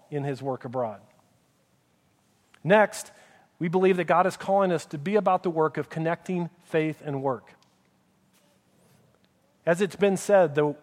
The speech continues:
work of the church is the church at work. And next Sunday, appropriately so, Labor Day weekend, we will be taking the entire Sunday to unpack this. So I'll leave this category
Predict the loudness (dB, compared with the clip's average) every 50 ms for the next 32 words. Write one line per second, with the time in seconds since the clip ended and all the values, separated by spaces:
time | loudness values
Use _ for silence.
0 | _ _ _ _ _ _ _ _ _ -6 2 6 6 8 8 6 0 0 0 -4
1 | -4 -2 0 0 0 0 -2 -4 -8 -8 -8 -8 -8 -10 -10 -8 -4 -4 -4 -4
2 | -6 -10 -8 -2 -2 -2 -2 -2 -8 -18 -20 -20 _ _ _ _ _ _ _ _
3 | _ _ _ _ _ _ _ _ _ _ _ _ _ _ _ _ _ _ _ _
4 | _ _ _ _ _ _ _ -8 -4 0 2 2 2 2 0 0 2 2 2 4
5 | 4 2 2 2 0 0 4 6 6 6 6 4 2 2 2 2 0 0 4 6
6 | 6 6 6 4 4 4 4 2 4 4 2 2 2 2 2 0 0 0 -2 -2
7 | -2 -2 -4 -8 -12 _ _ -20 _ _ _ _ _ _ _ _ _ _ _ -4
8 | -2 0 4 8 8 8 8 8 4 0 0 2 0 0 2 0 0 2 4 4
9 | 2 2 2 0 2 4 4 4 6 6 6 6 6 4 2 0 -2 -4 -2 -2
10 | -2 -2 -2 -2 -2 -2 -2 -2 -4 -8 -8 -8 -8 -14 -18 -20 -14 -6 -2 0
11 | 0 0 0 2 4 4 4 4 2 0 0 0 -2 -4 -4 -4 -4 -2 0 0
12 | 0 0 -2 -2 -2 0 0 -2 -4 -8